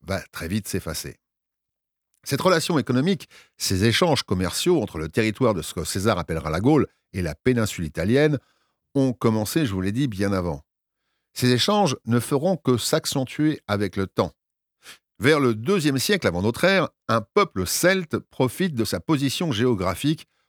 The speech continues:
pour tisser des liens commerciaux et politiques forts avec la cité romaine, j'ai nommé les Éduins. Leur capitale fortifiée, Bibracte,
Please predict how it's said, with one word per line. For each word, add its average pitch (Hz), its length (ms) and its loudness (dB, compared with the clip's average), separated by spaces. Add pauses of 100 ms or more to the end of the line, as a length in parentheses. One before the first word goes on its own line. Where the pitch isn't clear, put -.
(140)
pour 131 240 -2
tisser 156 340 0
des 107 100 0
liens 98 200 -2
commerciaux 123 500 0
et 92 60 0
politiques 95 500 -4
forts 180 500 0
avec 107 220 -2
la 101 60 -2
cité 123 260 -2
romaine, 78 420 -2 (120)
j'ai 78 100 -12
nommé 107 400 -2
les 87 200 -6
Éduins. 80 300 -6 (800)
Leur 120 300 2
capitale 175 560 -2
fortifiée, - 720 -4
Bibracte, 107 560 -4